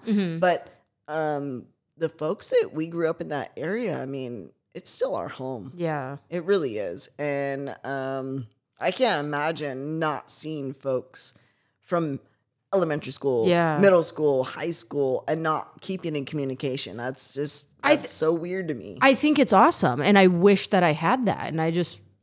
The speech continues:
Speaker 1: don't. And I think it's, I think it's excellent anytime someone does have that connection and they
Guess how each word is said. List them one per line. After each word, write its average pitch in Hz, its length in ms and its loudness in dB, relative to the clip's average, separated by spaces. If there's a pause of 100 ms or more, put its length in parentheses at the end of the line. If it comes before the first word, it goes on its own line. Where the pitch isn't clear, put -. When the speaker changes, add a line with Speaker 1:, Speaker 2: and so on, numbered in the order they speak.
(240)
Speaker 1:
don't. 175 440 2
And 170 160 2
I 170 80 2
think 170 180 -2
it's, - 280 -6
I 165 360 -2
think 170 160 -2
it's 151 200 -4
excellent 175 440 -4
anytime 170 380 -2
someone 151 520 -4 (480)
does 165 360 2
have 214 280 0
that 226 200 0
connection 240 560 -4
and 156 140 -2
they 147 100 -2